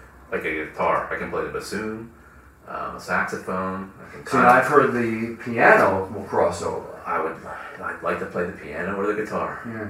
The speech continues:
Speaker 2: And my daughter learned piano. My in-laws go out and buy her a really nice Martin guitar 'cause they had heard, you know, it cross over, and she said she wanted to play. Yeah, it's collecting dust.
Speaker 1: Uh, well, I'll pick that up at the yard sale.
Speaker 2: There you go.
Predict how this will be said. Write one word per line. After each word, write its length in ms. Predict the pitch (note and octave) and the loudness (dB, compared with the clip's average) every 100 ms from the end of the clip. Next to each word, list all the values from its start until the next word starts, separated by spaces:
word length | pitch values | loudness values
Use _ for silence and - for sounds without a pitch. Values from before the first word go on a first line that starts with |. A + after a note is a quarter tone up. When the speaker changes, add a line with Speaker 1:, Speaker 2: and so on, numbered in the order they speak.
| F#2+ | -6
Speaker 2:
And 100 | A#2 | -2
my 100 | A2+ | -2
daughter 420 | G#2+ D3 D#3+ B2 | 4 6 8 6
learned 300 | C3+ B2+ A#2 | 4 2 0
piano. 500 | A2+ A2 C3 C#3+ - G#2+ | -4 0 2 4 4 2
My 240 | G#2+ G#2+ - - | 0 -2 -4 -4
in-laws 340 | C3+ C3+ B2 | 0 2 0
go 100 | B2 | 4
out 140 | A#2+ A2+ | 4 4
and 80 | G#2+ | 4
buy 120 | A#2 | 4
her 140 | A2 | 4
a 40 | G#2+ | 2
really 220 | - B2 | 0 0
nice 260 | B2 A#2+ | 0 -2
Martin 360 | B2 A#2 A#2+ G#2 | 0 -2 -2 -2
guitar 500 | - A2+ C3 G#2 G#2 B2+ - - | 0 2 4 2 -2 -6 -10 -10
'cause 160 | - - | -4 2
they 160 | B2 B2+ | 4 6
had 80 | A#2+ | 6
heard, 240 | B2 A#2+ | 6 6
you 60 | A#2+ | 4
know, 160 | A#2 A2+ | 4 4
it 120 | A2 | 4
cross 280 | B2+ A#2+ A#2 | 4 6 6
over, 260 | A#2+ A#2 | 6 4
and 80 | G#2+ | 2
she 140 | F#2+ C3 | -4 -4
said 260 | - B2 | 0 0
she 160 | - B2 | 0 -2
wanted 240 | A2+ - A2+ | 0 0 0
to 40 | |
play. 500 | G#2 B2 B2+ C#3 C#3 - | -2 0 2 2 -2 -8
Yeah, 120 | F#3+ | -8
it's 160 | F#3 - | -8 -8
collecting 360 | - - - | -12 -10 -12
dust. 200 | - - - | -12 -12 -8
Speaker 1:
Uh, 300 | - - - - - - | -8 -8 -10 -16 -8 0
well, 400 | E3+ - - - | 0 0 0 0
I'll 160 | - | 0
pick 160 | - - | 0 -2
that 140 | G#2+ | -2
up 80 | G#2 | -4
at 100 | G2 | -6
the 60 | F2+ | -6
yard 240 | F#2 F#2 | -6 -6
sale. 180 | - E2+ | -8 -8
Speaker 2:
There 200 | D3 E3 | 0 4
you 60 | E3 | 10
go. 120 | G3 | 10